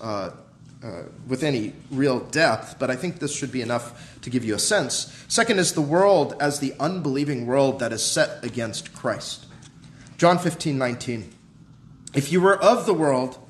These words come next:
listen to this carefully, friends. "If you were of the world, the world would love his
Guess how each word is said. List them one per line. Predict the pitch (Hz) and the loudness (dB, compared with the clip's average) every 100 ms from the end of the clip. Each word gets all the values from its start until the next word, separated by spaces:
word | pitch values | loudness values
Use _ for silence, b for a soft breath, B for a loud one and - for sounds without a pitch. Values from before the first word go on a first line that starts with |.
| b b b - | b b b -8
listen | 190 - 214 | -4 -2 -2
to | - | -2
this | 147 127 | -2 -2
carefully, | - 110 - 101 98 | -2 -2 -2 -8 -12
friends. | - 92 - - - - - B B B | -12 -16 -16 -20 -20 -20 -20 B B B
"If | 165 - | -6 0
you | 185 | 4
were | 202 202 | 4 6
of | 180 254 175 | 8 6 6
the | 220 | -2
world, | 165 156 151 151 B B - | 0 2 2 0 B B -4
the | 165 | -2
world | 143 190 214 202 139 | 2 4 6 4 0
would | 143 | -4
love | 131 160 175 - | 4 6 6 2
his | 147 123 | -4 -4